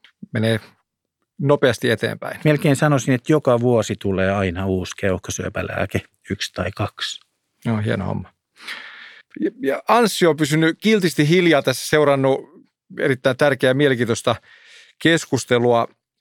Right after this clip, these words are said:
Speaker 1: mutta Anssi Roschen lääketieteellinen johtaja Anssi Linnankivi on meillä mukana studiossa,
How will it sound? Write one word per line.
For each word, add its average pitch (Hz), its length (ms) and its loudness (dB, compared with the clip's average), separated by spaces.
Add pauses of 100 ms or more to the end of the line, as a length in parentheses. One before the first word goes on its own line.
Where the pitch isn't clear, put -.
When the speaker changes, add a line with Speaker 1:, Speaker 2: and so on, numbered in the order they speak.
Speaker 1:
mutta 151 520 0
Anssi 143 360 0
Roschen 143 320 0
lääketieteellinen 117 720 0
johtaja 113 540 0
Anssi 120 240 -4
Linnankivi 113 460 0
on 101 80 -4
meillä 101 160 -4
mukana 110 300 -2
studiossa, 151 600 0